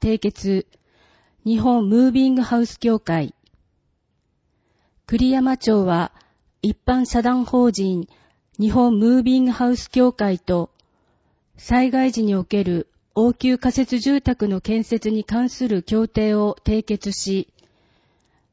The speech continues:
六月二十三日に役場で締結式を行いました。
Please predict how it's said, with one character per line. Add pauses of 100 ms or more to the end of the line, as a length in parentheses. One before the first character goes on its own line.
(100)
六
月
二
十
三
日
に (420)
役
場
で (160)
締
結
式
を
行
い
ま
し
た。